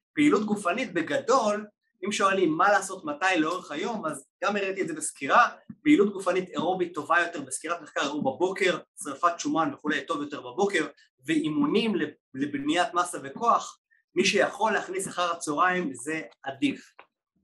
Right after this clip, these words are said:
אז אמרתי שאני אדבר על כמה פתרונות לרעב,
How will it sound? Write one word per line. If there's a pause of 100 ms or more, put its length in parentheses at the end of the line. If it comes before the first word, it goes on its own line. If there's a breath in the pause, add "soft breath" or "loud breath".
(600 loud breath)
אז
אמרתי
שאני
אדבר
על
כמה
פתרונות
לרעב,